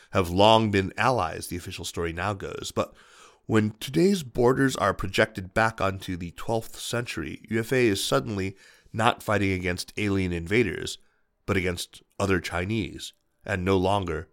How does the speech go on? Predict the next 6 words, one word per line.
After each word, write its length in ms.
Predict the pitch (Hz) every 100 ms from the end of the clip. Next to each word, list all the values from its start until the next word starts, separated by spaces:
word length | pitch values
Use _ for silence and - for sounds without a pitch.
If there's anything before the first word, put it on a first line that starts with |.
| _ _ -
a 160 | 90 85
national 480 | 87 87 90 82
hero. 420 | 80 98 85 - - _ _ _ _ _ _ _ _ _ _ _
Scholar 420 | - - 139 135
Nimrod 440 | 117 120 117 110 101
Baranovich 680 | 95 92 90 82 - -